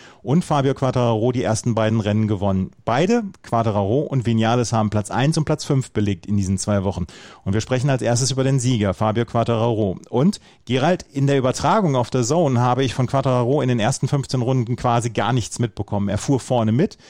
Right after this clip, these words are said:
aber insgesamt hat auch der Kommentator, glaub ich, Quartararo ein oder zwei Mal erwähnt. Aber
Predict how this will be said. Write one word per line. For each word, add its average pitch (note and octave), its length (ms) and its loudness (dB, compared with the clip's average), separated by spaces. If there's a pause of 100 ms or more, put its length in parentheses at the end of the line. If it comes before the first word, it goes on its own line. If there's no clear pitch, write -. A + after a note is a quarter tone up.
(240)
aber A#2+ 200 0
insgesamt D3+ 680 0
hat G2+ 280 -2
auch A#2+ 100 2
der - 140 -2
Kommentator, B2 560 2
glaub A2 160 2
ich, - 200 -8
Quartararo A#2 520 0
ein B2+ 180 2
oder A#2 140 2
zwei A#2 240 0
Mal A2+ 240 2
erwähnt. G2+ 480 0
Aber C#3 320 0